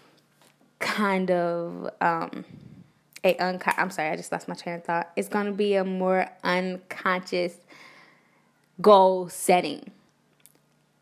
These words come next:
So, <laughs> and once you got that, once you did it unconsciously, you're going to manifest that dream or that thought is now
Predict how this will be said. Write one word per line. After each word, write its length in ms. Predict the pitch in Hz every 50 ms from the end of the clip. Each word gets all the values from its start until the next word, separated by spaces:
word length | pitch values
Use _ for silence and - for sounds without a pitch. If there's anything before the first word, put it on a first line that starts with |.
| _ -
So, 440 | - - - 233 214 180 - - - 233
<laughs> 1040 | 247 - - - 254 - - - _ _ _ _ - - - - 554 554 466 -
and 140 | - 214 202
once 200 | 196 202 220 -
you 120 | 233 220 196
got 260 | 196 220 247 285 269
that, 160 | 269 240 226
once 180 | 226 233 240 -
you 240 | 247 233 226 214 202 196 190
did 240 | 185 214 262 311 302
it 120 | 311 -
unconsciously, 920 | - 233 269 294 - 370 415 494 480 - 220 208 - - 170 170 170 196 190 - - - _ _ _ _ _ _ _ _ _ _ _ - - -
you're 180 | - 196 190 190
going 200 | 196 190 185 180
to 140 | - 208
manifest 640 | 185 185 185 170 180 - - 170 160 165 - - - _ _ -
that 220 | 190 180 185 190
dream 480 | 185 190 196 214 226 240 254 262 262 269 -
or 100 | 180 185
that 260 | 180 165 175 - -
thought 420 | 202 208 220 247 240 - - - - - _ _ _ - - - - - -
is 140 | 202 202 180
now 540 | 185 180 180 175 175 175 175 175 185 185